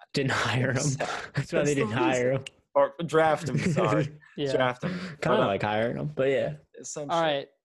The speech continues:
Speaker 3: So, as my surprising team, I'll leave the obvious one to Sully 'cause he, you know, loves that team. I won't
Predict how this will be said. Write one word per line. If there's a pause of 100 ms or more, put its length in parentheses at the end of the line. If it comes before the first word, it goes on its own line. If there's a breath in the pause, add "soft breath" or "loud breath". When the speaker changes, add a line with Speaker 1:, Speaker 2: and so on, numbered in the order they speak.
(160)
Speaker 3:
So,
as
my
surprising
team,
I'll
leave
the
obvious
one
to
Sully
'cause
he, (120)
you
know,
loves
that (880)
team.
I
won't